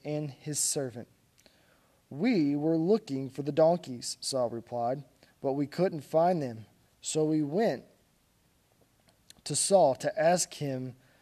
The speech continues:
where they were." "Oh, and what did he say?" his uncle asked. "He told us that the donkeys had already been found," Saul replied. But Saul didn't tell him his uncle, his uncle what Samuel said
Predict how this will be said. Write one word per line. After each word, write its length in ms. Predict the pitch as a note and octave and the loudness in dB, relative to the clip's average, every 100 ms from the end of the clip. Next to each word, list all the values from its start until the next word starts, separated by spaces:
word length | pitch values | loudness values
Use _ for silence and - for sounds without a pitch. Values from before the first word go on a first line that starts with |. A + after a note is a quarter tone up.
| _ _ | _ _
where 300 | B2+ D3 D3 | -2 0 0
they 140 | C3 | 0
were." 400 | B2 D3 D3 A2+ - _ - C#3+ | 0 0 0 -2 -10 _ -6 0
"Oh, 340 | D3 A#2 - _ _ - | 2 0 -4 _ _ -8
and 180 | C#3 C3 | -4 -2
what 160 | C3+ | -2
did 140 | C#3 C#3 | -2 -4
he 80 | |
say?" 460 | C#3 D3+ C#3+ F#3 F3 _ | -2 0 0 -2 -6 _
his 220 | - D3+ | -6 -2
uncle 360 | D3+ D3 D#3+ D3+ | -2 -2 2 2
asked. 380 | B2+ A2+ - - _ _ _ | 2 -4 -12 -16 _ _ _
"He 160 | - E3+ | -6 -4
told 380 | D#3 F3+ G#3+ C#3+ | 0 2 2 2
us 200 | B2 - | -6 -8
that 140 | C3 | -6
the 100 | D3+ | -4
donkeys 560 | C#3 D#3+ G3 - C3+ A#2+ | 2 4 4 0 -6 -4
had 120 | C3+ | 0
already 480 | C#3+ D3 F#3 F3 C3+ | 4 6 4 4 -2
been 180 | B2 A#2+ | -6 -8
found," 500 | - D#3+ D3 A2+ A2 _ _ _ _ _ | -4 -4 -4 -6 -14 _ _ _ _ _
Saul 320 | - - C3+ A#2 | -10 -2 0 0
replied. 580 | A2+ A#2+ A#2 A#2+ C3+ - _ _ | -4 -6 -4 -2 -4 -10 _ _
But 140 | D#3+ D#3 | -2 0
Saul 360 | - A3 B3 | 4 6 6
didn't 360 | G3+ G#3+ G#3 E3 | 4 0 0 -2
tell 300 | F#3+ A#3+ A3 | 4 4 4
him 280 | C#3+ C#3 C3 | 0 -4 -4
his 220 | C3+ C3+ - | -8 -8 -2
uncle, 480 | F3+ G3 C#3 B2 - _ _ _ _ _ _ _ _ _ - | -2 0 -2 -4 -8 _ _ _ _ _ _ _ _ _ -8
his 220 | D#3 D3+ F#3 | -6 -4 0
uncle 440 | G3+ G3+ C3+ B2 | 0 2 -2 0
what 260 | C3 D3 - | 2 2 2
Samuel 480 | - E3+ F#3+ C#3+ A#2+ | -2 0 0 -2 -2
said 320 | F3 F#3 | 2 2